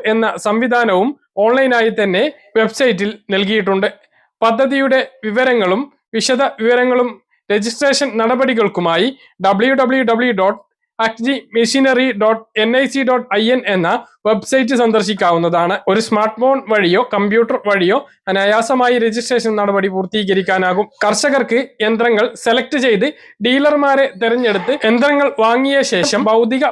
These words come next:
പരിശോധന പൂർത്തിയാക്കി മാർഗരേഖയ്ക്ക് വിധേയമായ സബ്സിഡി തുക സാമ്പത്തിക സഹായമായി അക്കൗണ്ടിലേക്ക് നൽകുകയാണ് ചെയ്യുന്നത്. രണ്ട് ഘട്ടമായിട്ടാണ് രജിസ്ട്രേഷൻ. ആദ്യഘട്ടത്തിൽ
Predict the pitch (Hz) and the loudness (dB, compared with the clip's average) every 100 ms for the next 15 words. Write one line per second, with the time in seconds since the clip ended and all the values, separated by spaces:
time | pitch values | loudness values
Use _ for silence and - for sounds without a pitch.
0 | - 226 233 269 262 262 240 226 214 247 | 0 -2 0 0 0 -2 -2 -2 -2 0
1 | 208 - 220 262 _ _ 208 214 247 247 | 0 -2 -6 -6 _ _ -2 0 0 0
2 | 285 277 269 - 269 196 214 247 269 254 | 0 2 0 -2 -4 -4 0 2 2 2
3 | 233 233 233 233 _ - 226 220 - 277 | 2 2 0 -4 _ -2 -2 -2 -4 -4
4 | 277 262 220 196 240 - 214 233 262 - | -4 -2 0 0 -2 -4 -2 0 -2 -2
5 | 269 233 202 214 233 262 254 175 196 262 | -2 0 0 0 2 0 0 0 0 -2
6 | _ - 208 240 277 262 262 262 262 202 | _ -6 -2 0 0 2 0 0 -4 -2
7 | 208 233 262 247 202 185 165 160 214 214 | -2 0 0 2 2 0 -2 -2 -2 0
8 | 208 208 196 214 240 269 262 277 269 262 | 0 0 0 0 2 0 0 0 2 2
9 | 262 247 233 196 185 - 180 208 208 202 | 0 2 0 0 -2 -2 -2 -4 -2 -2
10 | 202 226 226 233 208 247 | 0 0 0 -2 -2 -2